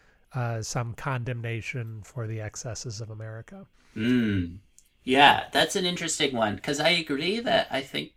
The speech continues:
Speaker 2: my understanding of Carter is that he, Brand, you know, really wasn't his thing to the degree that, like, um, it, like,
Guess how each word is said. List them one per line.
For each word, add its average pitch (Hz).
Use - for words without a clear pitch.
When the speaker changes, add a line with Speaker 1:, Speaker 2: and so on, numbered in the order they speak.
Speaker 2:
my 131
understanding 117
of 98
Carter 95
is 107
that 98
he, -
Brand, 143
you 135
know, 120
really 120
wasn't 110
his 113
thing 110
to 120
the 113
degree 113
that, 110
like, 104
um, 104
it, 127
like, 107